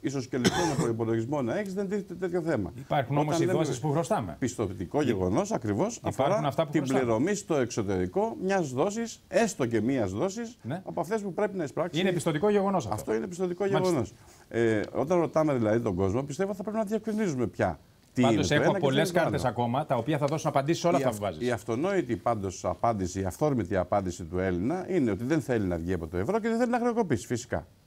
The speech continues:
Speaker 2: Μάλιστα.
Speaker 1: κακά πράγματα, είναι.
Speaker 2: Μάλιστα. Πάμε
Speaker 1: Δεν,
Speaker 2: να δούμε
Speaker 1: δεν,
Speaker 2: την
Speaker 1: δεν
Speaker 2: επόμενη
Speaker 1: θέλεις
Speaker 2: κάρτα.
Speaker 1: κακά πράγματα.
Speaker 2: Ναι. Πάμε να δούμε την επόμενη κάρτα και να πάμε και στον κύριο Κυρίτσι, το δημοσιογράφο από την εφημερίδα Η Αυγή.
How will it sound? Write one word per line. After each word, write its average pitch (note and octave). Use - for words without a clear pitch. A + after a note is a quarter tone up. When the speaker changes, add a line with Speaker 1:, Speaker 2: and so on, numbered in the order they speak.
Speaker 2:
Μάλιστα. C3+
Speaker 1:
κακά A#2
πράγματα, F2+
είναι. B2+
Speaker 2:
Μάλιστα. C#3
Πάμε F#3+
Speaker 1:
Δεν, F#3
Speaker 2:
να E3
δούμε D3+
Speaker 1:
δεν, -
Speaker 2:
την C3+
Speaker 1:
δεν C3
Speaker 2:
επόμενη A#2
Speaker 1:
θέλεις F#2+
Speaker 2:
κάρτα. F2+
Speaker 1:
κακά F2
πράγματα. D#2+
Speaker 2:
Ναι. A#2+
Πάμε E3+
να F3+
δούμε D3+
την C3
επόμενη B2
κάρτα C#3+
και D#3+
να C#3
πάμε D#3
και C#3+
στον C#3
κύριο C#3+
Κυρίτσι, B2
το A#2
δημοσιογράφο A2+
από A2
την G#2
εφημερίδα G#2
Η F#2+
Αυγή. G2